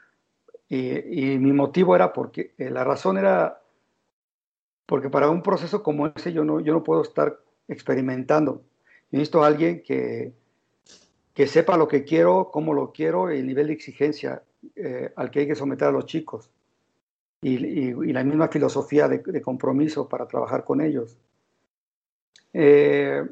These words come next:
entonces, en la, en el inter de, de que lo pensaban, analizaban, pues se fueron sumando los meses, eh,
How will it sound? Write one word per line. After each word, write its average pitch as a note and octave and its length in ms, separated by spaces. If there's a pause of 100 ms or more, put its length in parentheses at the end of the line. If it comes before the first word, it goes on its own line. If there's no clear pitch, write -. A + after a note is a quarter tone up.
(180)
entonces, F#3+ 460
en E3 200
la, E3 80
en E3 260
el E3 120
inter G#3 500
de, B2+ 880
de G3+ 200
que C3 160
lo A#2+ 180
pensaban, D3+ 680
analizaban, C3+ 800 (720)
pues B2 160
se C3+ 80
fueron D#3 320
sumando D3+ 380
los D#3+ 200
meses, F3 500 (1200)
eh, C3+ 540